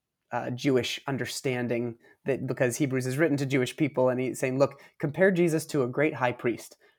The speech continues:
kind of your, your spiritual leader that goes before you and, and is the go-between between the, the realm of heaven and earth."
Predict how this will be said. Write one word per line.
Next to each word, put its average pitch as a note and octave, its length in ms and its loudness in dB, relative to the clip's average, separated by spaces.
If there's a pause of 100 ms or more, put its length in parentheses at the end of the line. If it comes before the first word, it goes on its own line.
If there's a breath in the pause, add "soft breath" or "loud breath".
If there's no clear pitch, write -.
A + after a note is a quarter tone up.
kind D3+ 160 0
of D3 100 2
your, B2+ 260 2 (200 loud breath)
your C3+ 140 2
spiritual E3 540 6
leader C3 260 2
that - 160 -2
goes D3 220 4
before C#3+ 360 2
you B2+ 320 2 (160)
and, A#2+ 240 -2
and B2+ 200 -2
is C3 140 0
the C3 80 -4
go-between B2+ 840 0 (280)
between B2+ 320 -4
the, A#2+ 220 0
the B2+ 100 -2
realm B2+ 280 0
of A#2+ 100 -6
heaven C3+ 280 -2
and B2 100 -6
earth." B2 200 -6